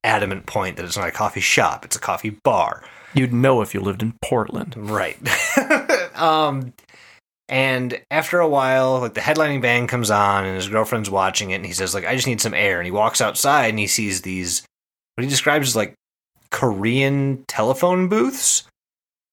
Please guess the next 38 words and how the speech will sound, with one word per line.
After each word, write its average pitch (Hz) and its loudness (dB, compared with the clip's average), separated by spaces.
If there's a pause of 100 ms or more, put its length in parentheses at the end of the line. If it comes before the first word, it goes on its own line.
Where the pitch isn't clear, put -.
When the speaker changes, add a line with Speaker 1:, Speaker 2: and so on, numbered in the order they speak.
Speaker 1:
that 104 2 (720)
kinda 147 0
pique 170 0
his 127 2
interest 131 2
a 90 -6
little 87 -4
bit. 80 -4 (360)
Um, 90 0
he 139 -6
gets 170 2
away 151 4
from 147 -2
the 104 0
people, 156 2
and 147 0
he, 120 2
like, 92 0
has 107 0
a 101 0
moment 107 -2
to 113 -6
himself, 113 0
and 110 -6
he 98 -4
sees 147 2
these 82 -4
things. 78 -8 (540)
He 78 -12
walks 135 0
over 180 2
to 78 -8
'em, 87 -10 (880)
and 113 -6
he 113 -2
notices 135 0
that, 113 0 (560)
um, 73 -2